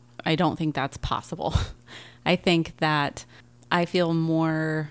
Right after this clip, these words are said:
what I would say is that I've gotten to know Alex, I've gotten to know my other two kids and how they learn and what's going to work for us. There's a lot of opportunities for homeschooling in Arizona,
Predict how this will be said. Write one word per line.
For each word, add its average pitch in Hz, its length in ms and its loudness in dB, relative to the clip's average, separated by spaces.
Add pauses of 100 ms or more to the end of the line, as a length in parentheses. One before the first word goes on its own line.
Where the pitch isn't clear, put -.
(600)
what 214 220 6
I 233 100 8
would 214 180 2
say 170 240 4
is 165 120 -2
that 170 180 4
I've 175 580 2 (600)
gotten 175 280 4
to 170 120 0
know 156 640 4 (140)
Alex, 151 440 2
I've 156 120 2
gotten 175 240 0
to 175 120 -2
know 151 380 2
my 151 200 2
other 151 200 0
two 156 240 -2
kids 147 600 -2
and 156 420 0
how 156 240 2
they 160 160 0
learn 156 380 2
and 156 200 2
what's 156 220 0
going 151 280 2
to 147 420 0 (280)
work 151 300 0
for - 240 0
us. - 420 -2 (760)
There's 170 180 2
a 165 80 2
lot 156 380 0
of 165 80 -2
opportunities 220 720 -2
for 233 120 -2
homeschooling 220 680 0
in 202 120 -2
Arizona, 180 720 0